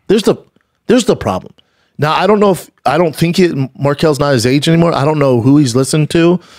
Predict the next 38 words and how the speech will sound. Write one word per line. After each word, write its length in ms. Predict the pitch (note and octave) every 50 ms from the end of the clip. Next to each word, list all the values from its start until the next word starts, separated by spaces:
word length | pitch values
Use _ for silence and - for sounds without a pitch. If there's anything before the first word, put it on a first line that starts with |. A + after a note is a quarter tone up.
| - - _ _ _ _ _ -
Um, 640 | B2+ B2 B2 A#2+ A#2+ A#2 A2+ A2+ A2+ A2+ G#2+ - _ _ _ _ _ _ _ _ _ -
but 140 | - D#3+ D#3+
it's 180 | D3 - -
not, 340 | - D#3+ F3 E3+ - C3 A2 -
I'll 100 | C#3+ C#3+
put 220 | C#3 - - F#3+ F3+
it 80 | D3+
this 160 | B2+ C#3+ C3+ -
way. 120 | G#2+ - _
It's 220 | - D3+ D3 - -
not 300 | D#3+ D#3+ D3+ - - -
good. 200 | C3+ B2 - -
Nobody 760 | G2+ A2+ C3 C#3+ E3+ G3+ G#3 D#3 D3+ C3 B2+ A#2+ A#2 -
is 140 | - B2+ A2+
gonna 160 | - C3 A#2+
sign 280 | A2 - - C#3+ D3 C3+
him 80 | A2+ E2+
for 120 | - -
that. 180 | E2 - - _ _ _ _ _ _
Nobody. 400 | G#2 C3 D#3 E3 D3 F2+ C#2 - _ _ _ _ _ _ _ _ -
Nobody. 320 | E3+ E3+ C3+ G#2 - - _ _ _
It's 120 | - -
not 120 | E3+ E3 D3+
happening. 320 | D3+ D3+ D3+ - - D#2 _ _ _ _ _ _ _ _ _ _ _ _ _ _
So 160 | - - D#3
at 60 | C3+
some 220 | - - G#3+ G#3+
point, 280 | - G3 F#3 F3+ F3 D#3+
he 60 | D3
needs 160 | D3+ D#3 C#3 B2+
to 40 | B2
get 140 | A2+ D3
off 160 | D3 C#3+ C3+ -
his 120 | A#2+ G#2+
high 240 | - D3+ E3 F3+ F#3+
horse 320 | E3 C3+ A#2 A2+ A2+ -
and 120 | C#3 C3 B2
go, 240 | A#2+ A2+ G#2 G2